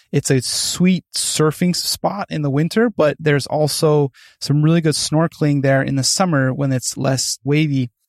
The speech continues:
So there's, like, a little hike out there. It's,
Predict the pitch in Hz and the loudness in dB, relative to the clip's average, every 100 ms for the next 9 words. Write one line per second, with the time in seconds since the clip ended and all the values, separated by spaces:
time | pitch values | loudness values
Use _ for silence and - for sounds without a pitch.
0 | _ - 160 170 175 185 165 160 160 151 | _ -6 -2 0 2 0 0 2 2 0
1 | - - - 156 170 147 143 156 151 151 | -2 -6 -4 -2 0 0 0 2 2 2
2 | 151 147 _ - | 0 -4 _ -10